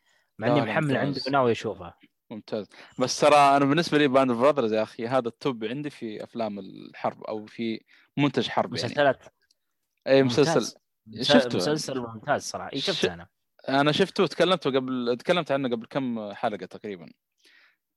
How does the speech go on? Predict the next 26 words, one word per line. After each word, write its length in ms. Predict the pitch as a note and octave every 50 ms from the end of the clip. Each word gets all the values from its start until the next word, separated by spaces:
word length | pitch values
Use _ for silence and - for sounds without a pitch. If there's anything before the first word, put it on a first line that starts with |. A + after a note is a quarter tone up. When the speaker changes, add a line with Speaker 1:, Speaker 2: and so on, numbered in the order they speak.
| -
Speaker 2:
آه، 520 | - A#2 A#2 E2+ D2 F#2 E2+ - D2 G#2+ D3
درجة 340 | D3+ C#3 F#3+ A3+ A#3 F#3+
تخيل 440 | D#3+ - - - F#3+ F#3 D3 B2+ C#3+
كل 60 | C#3
ما، 140 | C#3+ D3 D3
Speaker 1:
أنا، 260 | C#3+ C#3+ - A#2 - - _ _ -
Speaker 2:
كل 80 | - D#3+
ما 120 | D#3+ F3+
يجي 100 | F#3+ D#3+
Speaker 1:
أنا، 80 | E3 E3+
Speaker 2:
واحد 240 | F#3 F#3+ F3+ D3+
Speaker 1:
أنا 80 | D#3 E3
في 60 | E3+
Speaker 2:
عندي 180 | F3+ F3 E3 G3+
Speaker 1:
شيء، 500 | F3+ E3+ D#3+ D#3 D3+ C#3+ C#3+ C3+ C3 -
في 140 | - E3+ E3
شيء 300 | D#3 - E3+ D#3+ D#3+ C#3+
عجبني 520 | B2 C3 C#3 C#3+ D3+ C#3 B2+ A2+ A2+ A2
بالمسلسل، 800 | G#2 G#2 G#2+ G#2 G#2 G#2 G#2 G#2 G#2 G2+ - - B2 A2+ - A2+
بس 200 | G#2 A2 - -
ما 60 | C#3+ C3+
أدري 160 | A#2 G#2+ G#2
يعتبر 340 | C3+ C3 - C#3 A#2 A2+ G#2
حرق 280 | - C#3 C#3 C3+ -
ولا 220 | - G#2 G2 F#2 F#2
لا. 180 | G2 E2 -